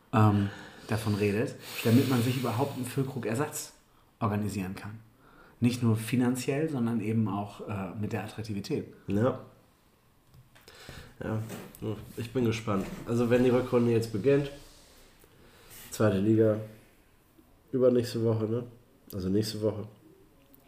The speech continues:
Speaker 1: Ja, jetzt am Wochenende beginnt auf jeden
Speaker 2: Erste
Speaker 1: Fall die
Speaker 2: Liga
Speaker 1: Bundesliga.
Speaker 2: und
Speaker 1: Und
Speaker 2: die
Speaker 1: dann
Speaker 2: zweite Liga
Speaker 1: okay.
Speaker 2: dann eine Woche später und die Regionalliga noch eine Woche später und die dritte Liga spielt ja schon. Egal.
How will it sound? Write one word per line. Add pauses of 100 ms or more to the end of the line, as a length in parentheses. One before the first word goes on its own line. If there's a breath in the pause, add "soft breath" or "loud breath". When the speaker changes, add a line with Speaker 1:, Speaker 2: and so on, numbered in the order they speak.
(800 loud breath)
Speaker 1:
Ja,
jetzt
am
Wochenende
beginnt
auf
jeden
Speaker 2:
Erste
Speaker 1:
Fall
die
Speaker 2:
Liga
Speaker 1:
Bundesliga.
Speaker 2:
und
Speaker 1:
Und
Speaker 2:
die
Speaker 1:
dann
Speaker 2:
zweite
Liga
Speaker 1:
okay.
Speaker 2:
dann
eine
Woche
später
und
die
Regionalliga
noch
eine
Woche
später
und
die
dritte
Liga
spielt
ja
schon. (720 loud breath)
Egal.